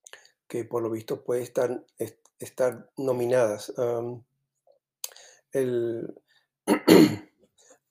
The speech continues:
disculpen porque todavía tengo un poquito de tos, quizás no lo haga muy largo, ¿no? Porque empiezo a toser. Eh,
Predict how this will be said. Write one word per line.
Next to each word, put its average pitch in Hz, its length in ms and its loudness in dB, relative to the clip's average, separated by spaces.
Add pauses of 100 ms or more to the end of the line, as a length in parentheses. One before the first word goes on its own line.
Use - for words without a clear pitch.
(800)
disculpen 156 500 0
porque - 460 -8
todavía 120 320 -6
tengo 135 180 -6
un 139 80 -8
poquito - 280 -12
de - 80 -8
tos, 143 300 -6 (460)
quizás - 280 -10
no 135 120 -6
lo 127 100 2
haga 123 160 0
muy 131 200 -2
largo, 110 400 -4
¿no? - 200 -12 (400)
Porque 117 300 -10
empiezo 110 340 -10
a - 40 -10
toser. - 460 -8 (1700)
Eh, 123 460 -4